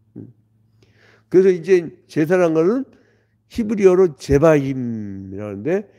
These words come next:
이건 뭐냐면 감사를 드리는, 여기서 제사라고 나오는,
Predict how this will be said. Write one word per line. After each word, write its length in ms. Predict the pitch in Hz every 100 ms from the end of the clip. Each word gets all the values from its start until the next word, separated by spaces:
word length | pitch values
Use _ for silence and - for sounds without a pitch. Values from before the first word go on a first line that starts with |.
| _
이건 200 | - 139
뭐냐면 420 | 123 117 127 208 226 _ _ _ _
감사를 560 | - 139 151 165 151 127
드리는, 400 | 123 131 165 123 _
여기서 240 | 127 147 156
제사라고 520 | - 127 151 156 143
나오는, 380 | 131 123 175